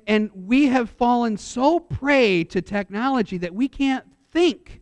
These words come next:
Try to keep your at-, I'm trying to keep your attention now. And think about this. Churches around the country are trying to keep people's attention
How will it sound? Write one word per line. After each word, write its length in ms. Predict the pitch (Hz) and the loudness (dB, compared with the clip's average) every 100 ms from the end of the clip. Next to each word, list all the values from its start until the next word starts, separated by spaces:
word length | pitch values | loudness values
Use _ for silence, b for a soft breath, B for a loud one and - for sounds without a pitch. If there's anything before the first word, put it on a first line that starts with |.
| _ _ _ _ _ _ _ _ _ _ _ _ _ _ - | _ _ _ _ _ _ _ _ _ _ _ _ _ _ -8
Try 240 | - 262 | 2 2
to 80 | 262 | 2
keep 280 | - 247 208 | 2 2 2
your 180 | 233 | -2
at-, 120 | 233 - | -2 -2
I'm 140 | 185 | -2
trying 200 | 226 247 | 0 0
to 60 | 226 | -2
keep 200 | - 202 | -2 -4
your 100 | 220 | -4
attention 440 | 208 220 220 - 180 | -2 -2 -2 -4 -4
now. 360 | 175 135 113 - _ _ _ _ | -2 -2 -6 -12 _ _ _ _
And 100 | 170 | -2
think 120 | 285 | 2
about 160 | 240 - | 2 0
this. 160 | 135 | -6
Churches 400 | - 262 277 240 | -6 -6 -4 -4
around 340 | 185 180 202 226 | -4 -2 -2 -2
the 60 | |
country 340 | - 220 - 151 | -4 -4 -4 -8
are 60 | |
trying 200 | - 196 | -4 -4
to 60 | 202 | -4
keep 220 | 208 190 | -8 -10
people's 280 | 208 185 156 | -12 -12 -12
attention 520 | 151 185 190 143 117 | -10 -8 -8 -10 -12